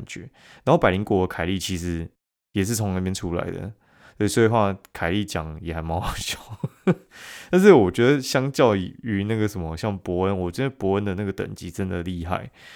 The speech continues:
然后还有就是什么黄豪平啊，黄豪平其实也还 OK 啦。对，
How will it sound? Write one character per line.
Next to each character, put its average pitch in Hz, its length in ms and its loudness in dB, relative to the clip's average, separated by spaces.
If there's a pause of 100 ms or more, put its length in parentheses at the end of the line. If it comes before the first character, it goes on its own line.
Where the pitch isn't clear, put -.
(240)
然 113 120 2
后 117 60 0
还 151 60 4
有 110 100 4
就 110 160 -4
是 113 80 -4
什 107 100 -6
么 85 120 -2
黄 90 140 -4
豪 90 140 2
平 82 280 -6
啊， 76 60 -10
黄 107 180 2
豪 170 40 4
平 160 180 -2
其 - 160 -8
实 117 100 -4
也 80 100 -2
还 80 100 -6
OK 85 420 -4
啦。 80 320 -10
对， - 140 -14